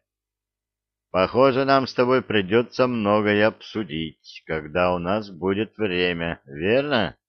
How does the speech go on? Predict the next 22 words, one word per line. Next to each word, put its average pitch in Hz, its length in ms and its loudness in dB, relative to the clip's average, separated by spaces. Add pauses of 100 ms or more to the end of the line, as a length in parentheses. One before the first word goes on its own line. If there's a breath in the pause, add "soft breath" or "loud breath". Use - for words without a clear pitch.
(240)
партнер?» 120 600 0 (880)
«Верно, 101 640 0
Ас», 92 520 0 (560)
поддакнул 92 600 2
я, 120 400 4 (120)
радуясь, 101 640 6
что 87 240 -4
в 71 100 -12
данный 135 420 4
момент 127 400 -2
сорвался 92 600 0
с - 100 -10
крючка. 67 920 -6 (1200)
«Требуется 135 600 2
еще 143 440 -2
что-нибудь 113 560 -2
сделать 95 460 -2
до 107 200 4
того, 90 360 -2
как - 280 -2
мы 95 160 -2
отчалим?» 123 640 -2